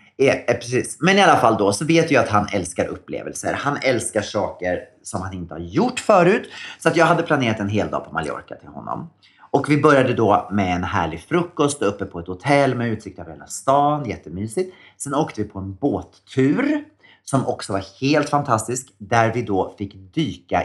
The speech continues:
i de blå grottorna. Vet du vad blå grottor är?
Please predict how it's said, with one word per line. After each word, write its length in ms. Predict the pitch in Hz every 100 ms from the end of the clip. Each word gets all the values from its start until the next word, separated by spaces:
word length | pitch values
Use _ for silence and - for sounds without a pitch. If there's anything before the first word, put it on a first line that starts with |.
| -
i 80 |
de 260 | 98 104 98
blå 380 | 92 82 85 80
grottorna. 640 | 85 113 - _ 98 - - _ _ _ _ -
Vet 120 | 151
du 40 | 147
vad 100 | 101
blå 180 | 104
grottor 320 | 87 80 - -
är? 220 | -